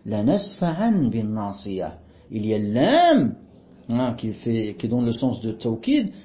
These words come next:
et il y a ici nun at-tawkid al-khafifa. Et quand on, quand on est venu la transcrire, euh, on, on, on la transcrit, donc les, les gens de science, ils la transcrivent avec un alif,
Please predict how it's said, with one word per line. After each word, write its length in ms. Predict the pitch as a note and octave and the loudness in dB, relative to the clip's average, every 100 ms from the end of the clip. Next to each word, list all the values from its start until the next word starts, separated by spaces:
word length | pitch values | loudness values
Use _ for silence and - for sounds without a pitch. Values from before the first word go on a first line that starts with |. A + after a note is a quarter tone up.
| - - | -16 -2
et 280 | A#2+ B2 C3 | 0 6 6
il 140 | A#2 | 8
y 100 | C3 | 8
a 220 | D3 D3+ | 8 6
ici 480 | B2+ A#2+ - G3 G3 | 2 0 0 0 2
nun 480 | B2 C3+ G3 A#3+ A#3 | 4 4 6 6 4
at-tawkid 760 | F3+ D#3+ - D3+ D3+ B3 B3+ A#3+ | 0 -4 -2 -2 0 0 0 0
al-khafifa. 880 | A3 - A3+ - A3+ G3+ C#3+ B2+ - - - _ - | -4 -2 -2 0 0 4 2 2 -4 -20 -20 _ -4
Et 120 | B2+ | 0
quand 320 | B3 E4+ E4 | 4 4 6
on, 160 | D4 C4 | 6 6
quand 280 | B3 A#3+ A#3 | 2 2 4
on 160 | A3 | 6
est 140 | G#3+ F3+ | 6 8
venu 460 | F#3+ F#3+ F#3 F3 | 8 8 8 8
la 100 | D#3 | 6
transcrire, 1040 | D3+ - C#3+ C3+ - - C#4+ G#4+ A4+ - - - - E3+ D#3 - - | 4 4 4 4 -4 0 4 8 6 6 -4 -18 -20 -20 -20 -20 -8
euh, 120 | A#2+ C#3 | -6 2
on, 40 | C3+ | 6
on, 540 | C3+ C3+ B2+ A#2 A#2+ | 6 6 2 2 2
on 40 | A#2 | 2
la 100 | A#2 | 2
transcrit, 840 | - C4 - - - F3+ C4+ G4 - - | 0 0 0 -4 -2 0 0 -2 -8 -6
donc 220 | C3 A#2+ | -4 0
les, 180 | B2+ B2 | 0 2
les 140 | B2 | 2
gens 160 | A#2+ B2 | 2 2
de 80 | A#2 | 0
science, 340 | A#2 A#3+ - | 2 2 4
ils 80 | D3 | 4
la 100 | D3 | 4
transcrivent 680 | C#3+ C#3+ C3 - C4 D#4+ - - - | 4 2 2 0 2 2 0 -12 -4
avec 340 | C#3 C#3 G3 F#3+ | 2 4 4 4
un 140 | E3+ | 2
alif, 560 | E3+ F3+ G#3 C#4+ - | 2 2 4 2 0